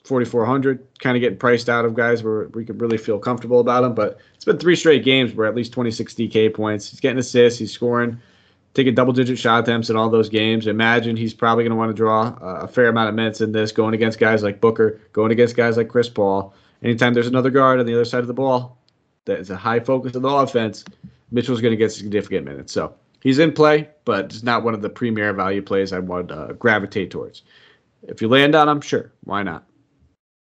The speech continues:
Outside of those two guys, though, I don't think I'll be going to too, too much over here. I just don't wanna target Phoenix, over-investing in it. Maybe Holmes coming off of a monster game, but it kinda feels like we're chasing.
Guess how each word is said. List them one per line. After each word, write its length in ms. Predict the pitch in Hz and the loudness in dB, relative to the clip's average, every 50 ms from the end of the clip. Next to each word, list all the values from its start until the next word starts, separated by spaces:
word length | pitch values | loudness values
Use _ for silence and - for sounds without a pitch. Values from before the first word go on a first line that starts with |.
| _ _ _ _ _ _ - | _ _ _ _ _ _ 0
Outside 360 | 143 139 139 - 143 131 127 | 0 0 2 0 -2 -2 -2
of 40 | 123 | 0
those 200 | 127 123 120 - | -2 -2 -2 -2
two 120 | 127 123 | -6 -4
guys, 300 | 117 117 117 117 113 110 | -2 -2 0 -2 -2 -2
though, 240 | 117 117 113 110 107 | -2 -2 -2 -2 -4
I 100 | - 113 | -4 -6
don't 140 | 113 107 104 | -6 -4 -2
think 100 | 113 101 | -2 -2
I'll 60 | 98 | -2
be 80 | 101 | -4
going 240 | 98 104 95 95 95 | -4 -6 -4 -4 -4
to 80 | 95 92 | -6 -8
too, 160 | - - 98 | -10 -12 -16
too 140 | - - 95 | -12 -10 -8
much 260 | 87 82 85 - - | -8 -8 -8 -8 -8
over 160 | 87 85 85 | -8 -8 -8
here. 260 | 90 90 78 73 82 85 110 | -10 -12 -12 -12 -8 -6 -6
I 40 | |
just 140 | 110 104 104 | -6 -4 -2
don't 80 | 117 107 | -2 -2
wanna 160 | 107 104 101 | 0 -2 -4
target 400 | 98 - - 107 101 98 92 - | -4 -4 -4 -2 -2 -2 -2 -4
Phoenix, 460 | - 117 113 107 104 101 98 - - _ _ _ _ _ _ _ _ _ _ _ _ _ _ _ - | -2 -2 -2 -2 -2 -6 -8 -8 -14 _ _ _ _ _ _ _ _ _ _ _ _ _ _ _ 2
over-investing 680 | 143 143 131 131 127 120 107 104 107 107 - - 110 104 | 4 4 6 4 4 2 2 2 0 0 0 -2 -4 -4
in 120 | 104 101 | -2 -4
it. 160 | 104 98 - _ _ _ _ _ _ - - _ _ _ - - _ _ - | -4 -6 -10 _ _ _ _ _ _ -20 -20 _ _ _ -20 -20 _ _ -6
Maybe 260 | 107 120 120 120 120 107 | 0 2 2 4 4 2
Holmes 360 | 110 110 110 110 110 107 - | 2 2 2 2 0 0 -2
coming 180 | - 110 107 | -4 -2 -2
off 160 | 104 101 98 104 | -2 -4 -4 -6
of 60 | 98 | -6
a 60 | 95 | -4
monster 420 | 98 101 101 104 98 - - 104 | -2 0 0 -2 -2 -4 -4 -4
game, 300 | 95 101 104 101 104 101 | -2 -2 -2 -2 -2 -2
but 100 | 92 95 | -2 -4
it 40 | 95 | -2
kinda 180 | - 107 101 95 | -2 -2 -2 -2
feels 200 | - 101 92 92 | -2 -2 -2 -2
like 100 | 92 92 | -2 -4
we're 80 | 87 | -6
chasing. 440 | 82 - - - - - - 90 - | -6 -6 -6 -6 -6 -8 -10 -14 -16